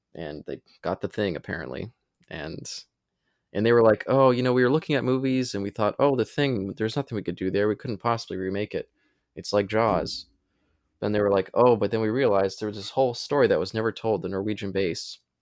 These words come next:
Even though, in my opinion, the original movie was kinda like,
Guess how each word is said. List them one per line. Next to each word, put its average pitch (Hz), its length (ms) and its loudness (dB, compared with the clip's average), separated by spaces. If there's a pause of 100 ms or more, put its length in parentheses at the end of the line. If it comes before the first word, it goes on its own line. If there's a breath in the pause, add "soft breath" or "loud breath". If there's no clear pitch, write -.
(1040)
Even 196 200 2
though, 147 100 6
in 127 60 4
my 120 140 6
opinion, 123 500 0 (240)
the 110 140 -6
original 107 300 0
movie 104 280 0
was 101 160 -2
kinda 104 220 -2
like, 95 420 -2